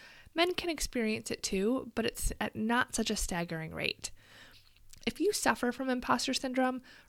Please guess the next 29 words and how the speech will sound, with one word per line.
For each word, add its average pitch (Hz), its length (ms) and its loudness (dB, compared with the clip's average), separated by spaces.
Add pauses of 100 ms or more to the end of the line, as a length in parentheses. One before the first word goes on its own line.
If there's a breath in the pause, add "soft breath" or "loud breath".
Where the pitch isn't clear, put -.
research 254 420 4
shows 247 280 6
that - 160 -4
you 202 140 2
can - 160 -4
experience 185 640 -2
emotional 214 600 0
exhaustion, 180 840 -2 (300 loud breath)
which - 180 -2
causes 180 340 0
conflict 190 680 -2
not 202 260 -2
just - 240 2
at 427 160 0
work, 339 360 4
but 226 120 2
at - 120 2
home 254 320 -2
too. 247 400 2 (720 loud breath)
Women 330 260 2
have 370 160 -2
a 370 80 6
never-ending 196 800 2
juggling 185 460 -2
act - 400 -6
of 185 220 -2
roles 202 280 2
to 294 100 0
play, 190 520 4